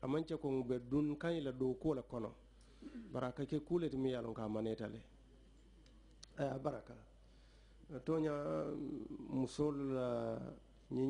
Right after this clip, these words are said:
ñanto min tubabol ba fight kan. Ay min di tubabu du musol la wala mu ke fa. Kewol be musolu fa la doron.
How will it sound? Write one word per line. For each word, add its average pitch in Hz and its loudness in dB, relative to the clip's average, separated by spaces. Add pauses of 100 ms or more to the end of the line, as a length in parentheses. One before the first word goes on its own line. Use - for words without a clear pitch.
ñanto 147 2
min 123 2
tubabol 131 0
ba 113 0
fight 135 0
kan. 110 0 (760)
Ay 135 2
min 165 4
di 151 0
tubabu 127 0
du 123 -4
musol 127 0
la 117 2
wala 135 0
mu 127 -2 (240)
ke 120 2
fa. 110 -2 (1040)
Kewol 127 0
be 143 2
musolu 147 0
fa 170 -2
la 180 0
doron. 214 0